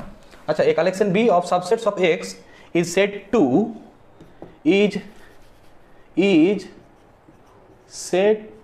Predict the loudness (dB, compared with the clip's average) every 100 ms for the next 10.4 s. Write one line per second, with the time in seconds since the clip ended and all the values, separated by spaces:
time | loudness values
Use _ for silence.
0 | -16 -2 2 4 4 2 0 -6 -20 -20
1 | -20 -20 -20 _ -20 -12 -8 -2 0 2
2 | 0 0 0 2 2 0 -2 -8 -14 -20
3 | -20 -20 -20 _ -20 -20 _ _ -14 -4
4 | -2 -2 -4 -2 0 -2 -6 -4 -2 -4
5 | -6 -4 -4 -2 -4 -4 -4 -2 0 2
6 | 2 0 -4 0 -2 -2 0 2 2 0
7 | -2 -14 -20 -20 -20 -20 _ _ -20 -20
8 | -20 -20 _ _ -20 _ -20 -20 _ _
9 | _ _ -10 -6 -2 -2 0 0 2 0
10 | 2 0 0 -4